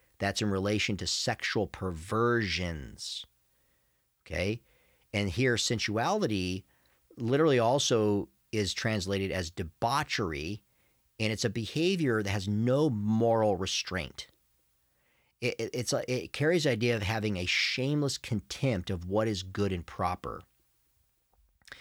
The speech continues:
So that's the context here. Does that sound like a person who's been regenerated by the Holy Spirit? Of course not. Now, let's look at this, these next two,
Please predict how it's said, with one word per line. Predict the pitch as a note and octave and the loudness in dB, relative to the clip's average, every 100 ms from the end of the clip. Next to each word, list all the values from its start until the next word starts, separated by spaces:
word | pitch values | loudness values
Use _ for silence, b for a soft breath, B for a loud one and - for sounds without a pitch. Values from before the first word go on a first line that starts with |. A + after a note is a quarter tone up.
| B B | B B
So | - B2 - | 2 2 2
that's | G#2 B2+ D#3 - | -2 0 0 -2
the | F3 | -4
context | - C#3+ B2+ G#2 - - | 0 0 2 0 -2 -6
here. | D#2 - - | -6 -10 -10
Does | G2+ | -4
that | A2 - | -2 -2
sound | - A2 G#2+ | 0 0 2
like | G2 A2 - _ - | -2 -4 -10 _ -6
a | F#2+ | -6
person | - G#2 G2 G#2+ | -2 -2 0 -2
who's | F#2+ E2+ | -2 -2
been | F2+ E2 | -4 -4
regenerated | F2 F#2 F2+ F2+ F2 | -4 -4 -4 -2 -4
by | F2 E2 | -4 -6
the | |
Holy | E2+ E2+ | -6 -6
Spirit? | - F#2 - | -4 -6 -8
Of | - | -6
course | G#2+ F2+ | -4 -2
not. | C#2+ C2 _ _ b b b b b b b b - | -6 -10 _ _ b b b b b b b b 0
Now, | A#2 A#2+ | 2 2
let's | A#2 B2+ - | 4 2 4
look | C3 A#2+ | 2 2
at | G#2 | 0
this, | A2+ G2+ - - | 0 0 -2 -6
these | A2 A2+ F#2+ | -4 -2 2
next | A2 G#2+ - - | 0 0 -4 0
two, | G#2 E2+ | 0 0